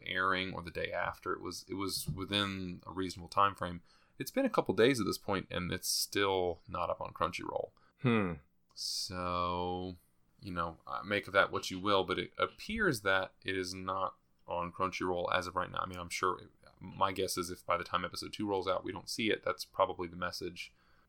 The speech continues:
Speaker 1: loud and clear. But I do know that some Toku Twitter heads, uh, have gotten together and have put together a fan sub of it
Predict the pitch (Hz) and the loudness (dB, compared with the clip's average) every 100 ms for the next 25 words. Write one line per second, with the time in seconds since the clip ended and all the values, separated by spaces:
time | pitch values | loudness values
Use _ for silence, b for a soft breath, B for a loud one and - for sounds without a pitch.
0 | - 90 87 85 - 98 92 85 - _ | 0 4 4 2 -6 0 0 0 -4 _
1 | _ _ _ 95 92 - _ - 110 110 | _ _ _ 2 2 -2 _ -4 -2 2
2 | 127 120 107 104 98 - 92 123 127 117 | 2 6 6 6 0 -2 -4 0 0 2
3 | 104 95 95 95 90 - - 92 92 95 | 2 6 6 6 2 0 0 0 0 0
4 | 95 - 90 95 92 92 90 92 - 90 | 0 2 2 0 0 0 0 -4 -6 -6
5 | 87 - - - - 90 87 87 - 131 | -6 -8 -8 -8 -4 -4 -4 -6 -2 -2
6 | 127 - 85 87 87 98 | 2 2 0 0 -2 -4